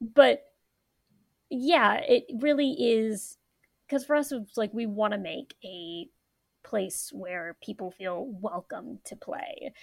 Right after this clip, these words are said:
Um, so it is very lighthearted and fun. There's definitely some darker narratives that you can dive into if you really wanna go there. Like,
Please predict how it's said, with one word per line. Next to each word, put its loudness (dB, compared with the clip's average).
Um, -12
so -2
it 4
is 2
very -4
lighthearted 0
and -8
fun. 2
There's -6
definitely -8
some -12
darker -6
narratives -8
that -14
you -14
can -10
dive -8
into -12
if -14
you -16
really -6
wanna -4
go -12
there. -8
Like, -16